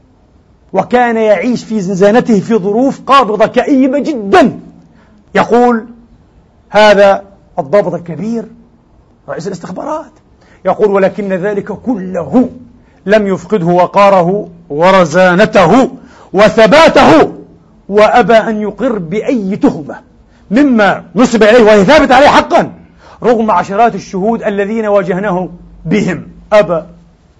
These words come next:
وكتب الله له الشهادة هو وعائلته، رحمة الله عليه،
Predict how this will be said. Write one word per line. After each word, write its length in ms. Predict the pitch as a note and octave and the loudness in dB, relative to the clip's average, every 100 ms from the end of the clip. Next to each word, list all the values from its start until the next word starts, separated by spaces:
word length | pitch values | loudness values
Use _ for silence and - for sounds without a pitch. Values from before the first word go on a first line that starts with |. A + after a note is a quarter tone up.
| _ | _
وكتب 400 | F3 E3+ G3 F#3 | -8 -4 -4 -2
الله 240 | F#3+ F#3+ F#3+ | -2 0 0
له 120 | F3+ | -2
الشهادة 340 | D3+ F#3 F#3 | -4 -4 -2
هو 100 | F3 | 0
وعائلته، 560 | F#3 D#3+ F3 E3+ E3+ E3+ | 0 -2 -4 -8 -10 -8
رحمة 240 | G3 - D#3 | -8 -8 -14
الله 200 | D3 C3 | -12 -12
عليه، 280 | B2 - | -12 -18